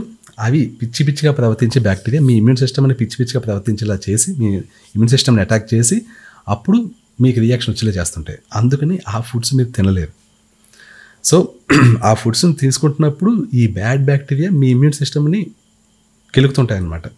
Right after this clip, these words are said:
అంటే basically బ్యాడ్, ఇప్పుడు <clears throat> ఇంకా బాగా ఈజీగా అర్థం కావాలంటే బ్యాడ్ బ్యాక్టీరియాని మనం ఒక రౌడీలు అనుకుందాం. జైల్లో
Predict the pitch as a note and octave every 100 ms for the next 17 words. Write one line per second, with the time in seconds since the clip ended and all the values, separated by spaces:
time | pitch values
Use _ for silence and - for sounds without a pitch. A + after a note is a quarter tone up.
0 | _ - B2+ A2+ C#3 D3 G#2+ G2+ C3 A#2+
1 | - - - - _ D3 D#3+ D#3+ - -
2 | _ _ - _ - - - - D3+ D3
3 | C3 A#2 G2 A#2 C#3 A#2+ A#2+ A2 A2 G#2+
4 | G2+ C3+ G#2 A2+ C3+ C3+ B2 C#3 C3 A#2+
5 | A#2 G2 G2+ A#2+ A#2 - E2+ - - _
6 | _ _ - _ - F#2 G#2+ B2